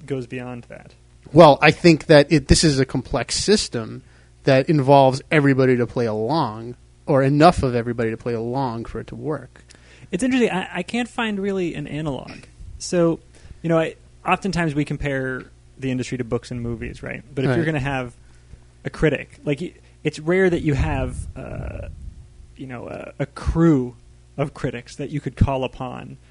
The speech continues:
Speaker 1: for any one of these, right? Like, I mean, I don't know much about newspaper publication. I guess we should have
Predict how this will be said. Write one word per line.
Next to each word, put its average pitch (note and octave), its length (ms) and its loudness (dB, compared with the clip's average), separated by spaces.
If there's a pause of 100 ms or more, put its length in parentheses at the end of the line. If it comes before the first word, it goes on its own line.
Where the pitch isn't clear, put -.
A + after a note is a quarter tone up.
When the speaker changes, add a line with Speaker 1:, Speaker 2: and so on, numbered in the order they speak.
(200)
Speaker 1:
for - 180 -8
any C3 180 -4
one B2+ 200 -4
of A#2 120 -8
these, - 240 -18
right? - 280 -16
Like, C3 200 -10 (280)
I D3 40 -6
mean, D3+ 120 -2
I E3 80 2
don't D#3+ 120 2
know C3+ 120 2
much C3 240 -2
about A#2+ 420 -4 (260)
newspaper B2 640 -4
publication. A#2 640 -10
I A#2 120 -10
guess B2+ 200 -4
we C#3+ 80 -8
should C3+ 200 -10
have A#2+ 200 -8